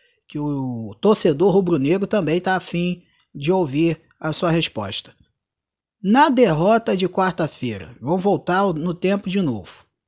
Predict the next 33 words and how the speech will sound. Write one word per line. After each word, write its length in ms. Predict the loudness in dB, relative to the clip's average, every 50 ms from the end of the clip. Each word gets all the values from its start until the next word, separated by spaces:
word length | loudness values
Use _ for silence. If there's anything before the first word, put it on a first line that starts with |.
| _ _ _ _ _ _ _ _ _ _ _ _ _ _ _ _ _ _
Na 160 | -2 -2 -2
sua 280 | -2 -2 0 0 0 0
opinião, 520 | 0 0 0 0 0 0 -2 -4 -8 -12 _
quem 220 | -2 0 0 0
foi 160 | 0 2 0 0
o 80 | 0
culpado? 560 | 0 -4 -6 -6 -8 -8 -8 -10 -12 -16 _ _ _ _ _ _ _ _ _ _ _ _ _ _ _ _ -2
Os 160 | -2 0 2
jogadores 720 | 2 2 2 2 0 -2 -2 -2 -2 -2 -4 -6 -8 -12 -16 _ _ _ _ _
ou 160 | 8 8 8
o 60 | 8
técnico? 600 | 6 4 4 4 4 2 -6 -14 -16 -18 -20 _ _ _
Fala 280 | -4 0 2 2 2
pra 180 | 2 0 0 0
mim 140 | 2 0 0
o 20 |
que, 120 | -2 -2 -4
que 80 | -4
você 240 | -4 -4 -4 -2 -4
achou 280 | -4 -4 -4 -4 -4 -4
desse 240 | -4 -4 -4 -6
jogo. 400 | -6 -4 -2 -2 -2 -2 -4 -8 -16 _ -20 _ _ _
Afinal 340 | -8 -6 -4 -4 -4 -4
de 100 | -4 -6
contas, 500 | -6 -6 -4 -4 -4 -4 -4 -6 -8 -8 -12 _ _ _ _ _ _ _ _ -6
é, 640 | -4 -2 -2 0 -2 -2 -2 -4 -6 -8 -10 -12 -16 _ -4
isso 460 | -2 -2 -2 0 0 0 -2 -2 -4 -10 _ _ _ _ _ _ _ _ _ _
pode 320 | 2 4 4 4 2 0
implicar 460 | -2 0 0 -2 -2 0 -2 -2 -2
diretamente 960 | 0 0 0 2 2 0 0 0 -2 -2 0 -2 -2 -2 -4 -4 -4 -4 -6 -6
dentro 360 | -4 -2 -2 -2 -2 -2 -4
do 80 | -4 -2
campeonato, 760 | -4 -6 -6 -6 -6 -4 -4 -4 -4 -4 -6 -8 -16 -20